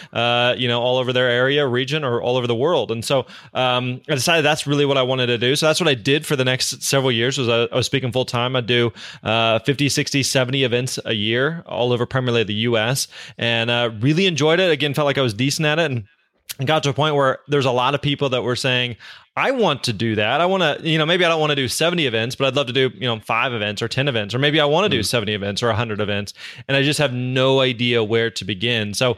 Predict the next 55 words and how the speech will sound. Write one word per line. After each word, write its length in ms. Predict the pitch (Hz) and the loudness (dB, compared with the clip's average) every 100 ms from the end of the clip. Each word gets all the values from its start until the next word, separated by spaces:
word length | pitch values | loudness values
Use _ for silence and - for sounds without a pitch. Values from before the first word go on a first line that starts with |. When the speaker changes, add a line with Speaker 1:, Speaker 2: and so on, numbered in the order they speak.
| - - | -4 -12
Speaker 1:
uh, 200 | - 123 | -2 2
that's 160 | 135 180 | 2 2
when 100 | 185 | 0
we 80 | 160 | 0
started, 320 | 170 160 147 | 2 2 2
uh, 260 | 135 139 135 | 2 2 2
the 120 | 127 | 0
speaker 280 | - 160 175 | -2 0 2
lab 280 | 160 165 | 2 0
dot 180 | 156 139 | 0 0
com. 300 | 151 151 170 | 2 0 0
And 120 | 131 | -2
that's 140 | 123 120 | 0 0
where 120 | 131 | 0
we 220 | 123 123 | 2 0
teach, 600 | 107 - 147 143 - - - - - | -2 -4 0 0 0 -4 -6 -20 -10
uh, 340 | 113 113 113 117 | -2 0 2 2
we 60 | |
teach 200 | 120 139 | 0 -2
people 220 | 135 127 123 | 0 0 0
more 220 | 123 127 | 2 2
the 80 | 110 | 0
business 540 | 90 123 120 139 123 | 0 0 0 0 0
of 100 | 135 | 0
speaking. 320 | - 131 131 | 0 -2 -2
How 80 | 123 | 0
do 80 | 120 | 0
you 60 | |
actually 240 | 117 - 117 | 0 0 -2
find 300 | - 110 113 | 0 0 0
and 80 | 110 | 0
book 180 | 107 - | -2 -4
speaking 300 | - 120 113 | -4 -2 -2
engagements? 580 | 107 101 98 104 98 - - - | -2 -2 -2 -4 -8 -10 -18 -12
Um, 460 | - 104 104 101 101 | -4 -2 0 -2 -4
so 140 | - | 0
yeah, 320 | 123 143 131 110 | 2 4 2 0
so 140 | - | -2
it's 120 | 113 | 0
a, 120 | 120 98 | -2 -2
it's 160 | - | -4
a 60 | 110 | -4
bit 180 | 90 127 | 0 0
of 80 | |
crazy, 380 | 120 127 123 113 | 0 0 2 0
but 160 | 110 117 | 0 0
also, 300 | 110 120 113 | 2 2 2
uh, 200 | 110 110 | 2 2
a 80 | 107 | 0
lot 140 | 113 | 0
of 80 | 107 | 0
fun 160 | 131 110 | -2 -2
being 140 | 107 | -2
on 120 | 98 | -4
stage. 340 | 92 101 95 | -4 -8 -8